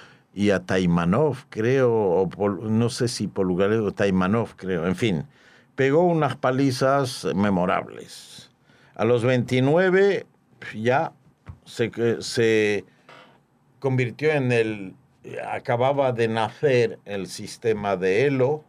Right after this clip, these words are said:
de, de puntuación elo,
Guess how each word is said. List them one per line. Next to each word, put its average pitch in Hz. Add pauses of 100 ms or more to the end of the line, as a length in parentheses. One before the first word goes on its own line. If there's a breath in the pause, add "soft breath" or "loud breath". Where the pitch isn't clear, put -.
(160)
de, 82 (800 soft breath)
de -
puntuación 107
elo, 120